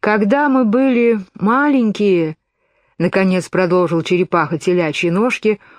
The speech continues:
успокоившись и всхлипывая время от времени, но гораздо слабее, "мы ходили в морскую школу. Учительницей была старая черепаха, но мы обычно звали ее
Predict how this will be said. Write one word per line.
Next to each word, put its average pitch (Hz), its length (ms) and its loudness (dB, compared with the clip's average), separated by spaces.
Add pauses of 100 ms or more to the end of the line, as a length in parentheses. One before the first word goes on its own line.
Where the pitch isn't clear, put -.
успокоившись 196 1080 0
и 180 100 0
всхлипывая 196 640 0
время 175 300 0
от 170 140 -6
времени, 156 500 0 (240)
но 170 120 2
гораздо 180 400 0
слабее, 156 680 0 (960)
"мы 214 180 2
ходили 254 680 0 (260)
в 180 80 -6
морскую 233 640 0
школу. 196 840 0 (1200)
Учительницей 262 800 0
была 247 380 2
старая 262 500 0
черепаха, 240 720 0
но 202 180 0
мы 233 200 0
обычно 220 440 0
звали 220 380 0
ее 220 320 2